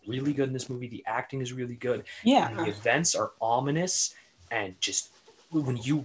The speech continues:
Speaker 1: realize who the biking gang was, and it was actually them, you feel insane. And all of it's built, built, built around toxic masculinity. The reason why he goes and beats these people up is because he believes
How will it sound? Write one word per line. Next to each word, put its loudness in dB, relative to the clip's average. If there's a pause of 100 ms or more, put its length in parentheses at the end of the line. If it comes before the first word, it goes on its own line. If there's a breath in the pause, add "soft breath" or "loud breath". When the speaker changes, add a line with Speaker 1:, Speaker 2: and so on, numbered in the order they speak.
Speaker 1:
realize 0 (440)
who -4
the -2
biking -2
gang -6
was, 6
and -2
it -2
was 0
actually 0
them, 4 (280 loud breath)
you -2
feel 2 (460 soft breath)
insane. 4
And 2
all 2
of -2
it's -4
built, -8 (100)
built, -6
built 0
around -2
toxic -8
masculinity. -4
The -4
reason 0
why -4
he -6
goes 2
and -2
beats 0
these -4
people 0
up 6 (280 loud breath)
is 2
because 0
he 0
believes -2